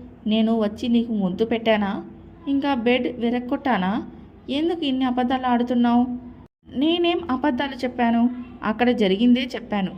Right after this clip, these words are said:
మీకు అలా అర్థమైతే నేనేం చేయను? వాళ్ళకి అలా అర్థమైతే నాదా తప్పు? నేనేం అబద్ధం చెప్పలేదు. ఇంకా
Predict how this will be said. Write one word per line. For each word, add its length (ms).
మీకు 300
అలా 300
అర్థమైతే 760
నేనేం 360
చేయను? 600
వాళ్ళకి 460
అలా 360
అర్థమైతే 760
నాదా 360
తప్పు? 540
నేనేం 500
అబద్ధం 500
చెప్పలేదు. 520
ఇంకా 280